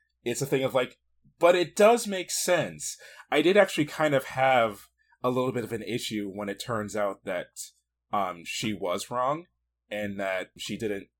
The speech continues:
and that they got pissed off at her. It's like, to be fair, man,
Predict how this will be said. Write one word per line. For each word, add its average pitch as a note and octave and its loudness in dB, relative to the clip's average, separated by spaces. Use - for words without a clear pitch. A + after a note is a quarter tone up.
and G2+ -6
that G2 -2
they G2 -6
got F#2+ -6
pissed - -6
off B2 2
at G2+ -2
her. G2 -6
It's G2+ -6
like, B2 -4
to C4+ 4
be A3 -2
fair, F3+ 6
man, F2+ -4